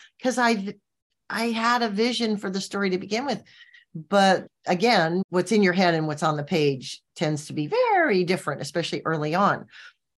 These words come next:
And I don't want people to walk away thinking that this is a huge, big process. It sounds so much bigger than it is because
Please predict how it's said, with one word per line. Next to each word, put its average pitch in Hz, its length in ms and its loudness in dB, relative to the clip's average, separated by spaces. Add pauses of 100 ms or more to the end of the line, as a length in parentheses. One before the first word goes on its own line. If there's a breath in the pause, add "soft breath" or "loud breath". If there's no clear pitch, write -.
(260)
And 180 380 4 (840)
I 208 60 -4
don't 285 380 4
want 226 320 2
people 202 280 -4
to 170 100 -10
walk 160 320 0
away 170 220 0
thinking 170 420 -4
that 165 160 -6
this 175 160 -6
is 180 140 -4
a 175 100 0
huge, 190 560 -2
big 170 340 0 (200)
process. 151 520 -2
It - 140 -10
sounds 165 800 -2
so 180 220 0
much 165 260 -2
bigger 165 220 -2
than 147 180 -2
it 143 100 -2
is 160 280 -2 (320 loud breath)
because 156 480 0